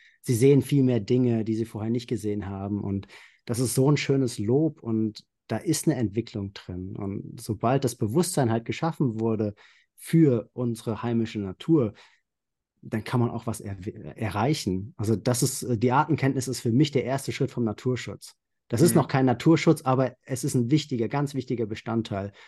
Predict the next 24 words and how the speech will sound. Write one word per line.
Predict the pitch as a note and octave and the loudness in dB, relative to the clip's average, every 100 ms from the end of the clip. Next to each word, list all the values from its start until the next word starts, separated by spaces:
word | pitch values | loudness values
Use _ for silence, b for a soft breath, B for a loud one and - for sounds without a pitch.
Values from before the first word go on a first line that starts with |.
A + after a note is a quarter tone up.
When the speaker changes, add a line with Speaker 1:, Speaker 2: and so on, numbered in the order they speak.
| B | B
Speaker 1:
Und | A2+ | -2
die | A2 | 0
Artenkenntnis | G2+ A#2 C3+ A#2+ A2+ A#2+ A#2 | 0 0 -2 -2 -2 -2 -2
geht | B2 A#2+ | -2 0
zurzeit | B2 - G#2+ A2 - | -2 -4 -4 -4 -6
komplett | - G#2+ A#2+ - | -4 -2 -2 -2
verloren | A#2+ A2 A#2+ A#2 | 0 2 4 2
bei | F#2+ F2+ | 0 -6
uns. | F#2 F2+ G#2+ - b b b _ - | -8 -8 -10 -16 b b b _ -4
Also | G#2+ G#2+ | 0 4
wie | D#3 | 4
viele | C#3 | 6
junge | A#2 C#3 C#3 C#3+ | 6 4 6 4
Leute | A#2 C3 A#2 | 4 2 2
gibt | A#2+ - | 0 0
es | A#2 | -2
noch, | A2+ G#2 | -2 -2
die | G#2+ | -4
sich | G2 | -2
wirklich | A#2+ C3 A2 G2 | -2 0 -2 -4
auskennen | B2+ - - F#2 | -8 -8 -8 -6
in | F#2+ | -4
der | F#2 | -4
Natur? | F2+ - F#2 - | -6 -8 -10 -10